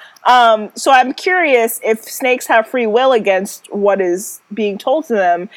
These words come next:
and they willingly do it, or if it is against their will. Because if it, if they don't wanna do it,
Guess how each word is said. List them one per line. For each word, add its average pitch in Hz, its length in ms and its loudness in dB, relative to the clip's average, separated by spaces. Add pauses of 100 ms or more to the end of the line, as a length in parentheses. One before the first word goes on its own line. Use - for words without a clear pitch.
(140)
and 220 120 0
they 202 140 2
willingly 202 640 0
do 285 320 0
it, 196 380 -2 (280)
or 262 220 4
if 240 160 -2
it 220 80 4
is 190 260 0
against 262 380 -2
their 185 160 2
will. 170 440 2 (2000)
Because 220 340 -2
if 208 160 2
it, 214 160 2
if 220 160 0
they 220 100 2
don't 233 180 2
wanna 214 220 2
do 302 260 0
it, 226 280 2